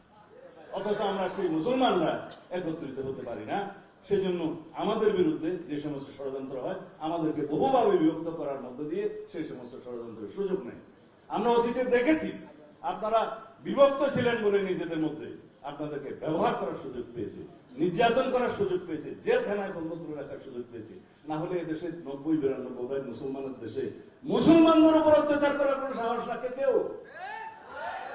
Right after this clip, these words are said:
সুতরাং আহ্বান জানাবো, আমরা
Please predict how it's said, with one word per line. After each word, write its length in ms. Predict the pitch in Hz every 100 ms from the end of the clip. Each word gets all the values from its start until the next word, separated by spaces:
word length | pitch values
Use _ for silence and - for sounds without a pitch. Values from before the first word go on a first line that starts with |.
| 226 226 - - - - - - - _ -
সুতরাং 360 | 165 175 185 202 - - - - _ _ _ _ _ _ _ _ - 127
আহ্বান 380 | 147 151 180 185
জানাবো, 340 | 170 160 151 160 - - - _ _ _
আমরা 340 | 123 147 156